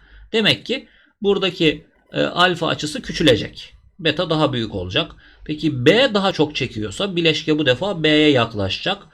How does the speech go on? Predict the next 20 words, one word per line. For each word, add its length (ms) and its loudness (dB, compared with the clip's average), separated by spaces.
Beta 340 0
daha 200 -2
küçük 500 -6
olacak 460 0
diyoruz. 500 -10
Özel 360 4
durumlara 420 2
bakıyoruz. 600 -2
İki 260 2
vektörün 560 0
büyüklükleri 640 -2
arkadaşlar 720 -2
birbirine 540 -2
eşitse 560 -6
bununla 260 -4
ilgili 300 -4
bazı 260 -2
özel 360 0
durumlar 380 0
var. 300 -8